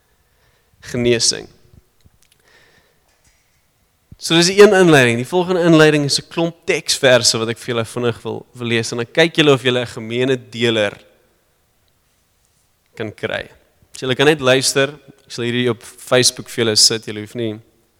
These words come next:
noodwendig daaraan te blaai nie, anders gaan jy baie rof blaai. As jy dit reg kry, is jy regtig Superman. So dit sê volgende: "Julle moet mekaar lief hê.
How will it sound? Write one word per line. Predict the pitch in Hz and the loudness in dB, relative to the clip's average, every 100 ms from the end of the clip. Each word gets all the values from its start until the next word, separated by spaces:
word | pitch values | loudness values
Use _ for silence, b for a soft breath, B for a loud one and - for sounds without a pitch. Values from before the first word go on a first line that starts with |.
| _ - - | _ -20 -20
noodwendig | 127 113 113 110 | -16 -8 -4 -4
daaraan | 104 104 | -6 -10
te | 98 | -8
blaai | 107 107 | -6 -6
nie, | 107 | -6
anders | 107 - | -10 -12
gaan | 107 107 | -12 -12
jy | 101 | -4
baie | 110 107 | -2 -2
rof | 104 98 - | -4 -8 -8
blaai. | 104 - | -8 -6
As | 110 | -6
jy | 117 | -6
dit | 101 | -4
reg | 104 - | -6 -10
kry, | - 107 | -12 -12
is | 104 | -12
jy | 104 | -12
regtig | 104 104 - | -12 -14 -16
Superman. | 110 113 107 110 _ B B B B B B B B B | -18 -16 -16 -16 _ B B B B B B B B B
So | 156 143 - - - _ _ - | 6 6 4 -14 -20 _ _ -2
dit | 139 | 2
sê | - 170 143 - - _ - | 6 6 6 2 -10 _ -6
volgende: | - 147 131 123 107 95 123 | 4 6 6 2 0 0 4
"Julle | 156 185 | 6 6
moet | 170 | 4
mekaar | 165 - 156 151 151 123 | 2 2 4 8 6 4
lief | 110 120 131 - | -2 -2 -2 -4
hê. | 98 | -8